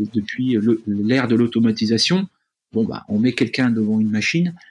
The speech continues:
ça a déjà enlevé de l'emploi dans le passé. Et c'est pas pour ça que des pays sont prospères, c'est pas pour ça que on crée pas de la richesse. Euh, pour moi, c'est pas ça l'enjeu. L'enjeu, c'est plutôt de se dire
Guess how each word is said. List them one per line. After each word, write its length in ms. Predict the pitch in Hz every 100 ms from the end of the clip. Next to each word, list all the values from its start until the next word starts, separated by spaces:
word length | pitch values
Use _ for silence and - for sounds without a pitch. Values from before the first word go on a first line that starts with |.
| -
ça 140 | 98
a 40 | 104
déjà 240 | 120 151
enlevé 240 | 143 127
de 80 | 135
l'emploi 340 | 165 170 175 160
dans 80 | 123
le 60 |
passé. 340 | 110 107 104 - _ _ _
Et 60 | 101
c'est 160 | - 113
pas 100 | 123
pour 260 | 123 -
ça 220 | - 151
que 500 | 165 117 120 139 123
des 120 | 110 110
pays 240 | 117 127
sont 160 | - 107
prospères, 500 | - - 139 156 165
c'est 120 | 117
pas 80 | 110
pour 180 | -
ça 240 | - 135 147
que 360 | - 120 139 143 - - - -
on 80 |
crée 180 | 107 -
pas 140 | - 123
de 60 |
la 80 | 117
richesse. 580 | 113 - 143 196 - - _ _ -
Euh, 300 | 107 107 113 - 104 _ _ _
pour 120 | 113
moi, 220 | 131 165
c'est 300 | 165 - -
pas 100 | 123
ça 200 | 120 151
l'enjeu. 360 | 143 135 123 123 - - _ -
L'enjeu, 560 | 120 131 135 170 196
c'est 360 | 196 - 147 165
plutôt 300 | 160 131 151
de 100 | 139
se 100 | 120
dire 360 | 143 185 196